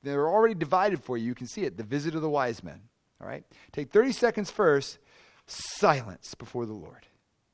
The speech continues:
Deep breath, <sighs> breathe out. Put your timer on. You're gonna have to, 'cause we're not used to quiet. And ask the Lord, "Lord, show me your glory.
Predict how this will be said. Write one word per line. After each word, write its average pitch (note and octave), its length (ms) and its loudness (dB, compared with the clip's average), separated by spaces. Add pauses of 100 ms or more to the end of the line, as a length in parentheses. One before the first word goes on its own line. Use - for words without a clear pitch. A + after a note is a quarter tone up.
(1400)
Deep C3 240 -8
breath, D3 360 0 (500)
<sighs> - 520 -20
breathe B2 240 -10
out. A#2+ 380 -6 (420)
Put D3 140 -8
your - 80 -16
timer E3+ 360 2
on. A#2+ 340 -2
You're B2+ 80 -10
gonna C#3+ 120 -2
have D3 240 2
to, F#2 160 -10
'cause - 160 -16
we're D#3+ 100 -2
not D3 140 0
used F3+ 200 -4
to - 60 -6
quiet. - 640 -14 (2250)
And A2 80 -16
ask A#2 220 -10
the A2+ 80 -8
Lord, A2 260 -6
"Lord, A#2 460 -8
show - 320 -10
me B2 120 -8
your A2 120 -10
glory. - 580 -20